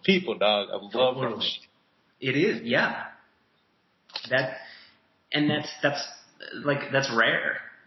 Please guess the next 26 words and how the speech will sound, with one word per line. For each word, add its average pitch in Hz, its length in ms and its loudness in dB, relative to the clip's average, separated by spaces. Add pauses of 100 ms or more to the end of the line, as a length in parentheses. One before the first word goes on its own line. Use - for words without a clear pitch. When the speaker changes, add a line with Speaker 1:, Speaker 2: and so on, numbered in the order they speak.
Speaker 2:
Like, 139 220 2
if 147 140 0
you're 175 140 6
not 147 260 2
used 143 200 2
to 151 80 0
going 156 240 2
to 156 100 0
those 156 240 0
places, 165 440 -4 (400)
for 131 60 -2
your 120 180 2
family, 123 520 2
for 110 220 -2 (300)
normal 123 400 -2
people, 147 420 0 (260)
yeah, 156 240 4
they 131 140 4
would 147 120 4
have 131 160 2
that 123 180 0
perspective, 120 460 0
like, 104 200 -6 (140)
scary, 127 640 0
you, 113 320 -2
it's 117 180 -6